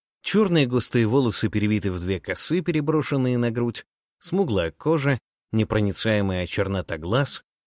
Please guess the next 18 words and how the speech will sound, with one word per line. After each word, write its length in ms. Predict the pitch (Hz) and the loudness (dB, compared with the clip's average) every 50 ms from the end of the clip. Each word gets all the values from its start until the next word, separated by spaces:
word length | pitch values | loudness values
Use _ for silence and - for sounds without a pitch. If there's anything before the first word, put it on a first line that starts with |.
| _ | _
густые 420 | - 98 113 107 - - 117 101 92 | -2 -2 -2 0 0 0 0 0 0
ресницы — 640 | 85 82 - - - 110 131 127 - - 120 107 - _ _ _ - | -2 -4 -6 -2 0 0 0 0 0 -2 -2 -2 -4 _ _ _ -6
и 100 | 120 - | -4 -2
тонкая 340 | - 110 110 95 - 101 | 0 0 0 0 0 -2
восточная 540 | 90 95 90 - - 110 101 - - 104 98 | -2 -2 -2 -2 -4 -6 -4 -2 -2 0 0
улыбка 420 | 95 95 92 95 87 - - 92 87 | 0 0 -2 -2 -4 -6 -8 -8 -6
на 100 | 85 82 | -6 -6
губах. 440 | 76 85 80 80 - - - - _ _ _ _ _ _ _ _ _ _ _ _ _ _ _ _ _ _ | -8 -10 -10 -12 -14 -16 -18 -20 _ _ _ _ _ _ _ _ _ _ _ _ _ _ _ _ _ _
Единственная 800 | - 95 101 107 107 160 220 214 - - - 170 165 165 160 151 | -4 -2 -2 0 2 2 2 2 2 0 0 2 4 4 4 4
из 200 | 135 - 127 107 95 | 2 2 0 2 2
нашей 340 | 117 123 135 - - 123 117 | 2 2 2 2 2 2 2
небольшой 480 | 113 110 95 107 104 - - 131 113 | 4 4 2 0 0 0 0 -2 -2
компании, 680 | - - 98 90 87 - 147 165 165 151 143 135 131 | -2 -2 -6 -4 -2 0 0 2 2 2 2 0 0
она 220 | - 151 190 202 190 | 0 0 0 0 0
уже 180 | 160 131 131 | 0 0 0
успела 380 | 123 113 - - - 139 135 120 | -2 -2 -2 -2 0 2 2 2
выскочить 580 | 101 104 120 - - - 104 - - 101 87 78 | 2 0 -2 -4 -4 -6 -6 -4 -6 -8 -8 -4
замуж 400 | 92 131 170 185 170 156 - | -2 0 0 2 0 -2 -4